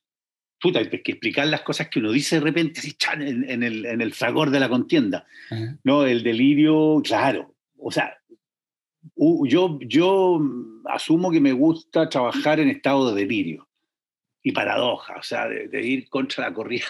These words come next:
Speaker 1: <laughs> contra la corriente, ir contra, eh, contra la corriente del río, exactamente.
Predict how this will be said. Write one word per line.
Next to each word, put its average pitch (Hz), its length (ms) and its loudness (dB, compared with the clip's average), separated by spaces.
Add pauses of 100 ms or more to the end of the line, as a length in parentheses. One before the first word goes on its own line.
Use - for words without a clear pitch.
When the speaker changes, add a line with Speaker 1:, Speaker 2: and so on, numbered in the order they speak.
Speaker 1:
<laughs> - 800 -18
contra 131 260 -2
la 120 120 0
corriente, 131 680 0
ir 135 200 0
contra, 120 840 0 (2500)
eh, 117 920 2 (140)
contra 190 300 0
la 196 100 0
corriente 226 400 0
del 220 160 2
río, 208 300 2
exactamente. 160 920 -2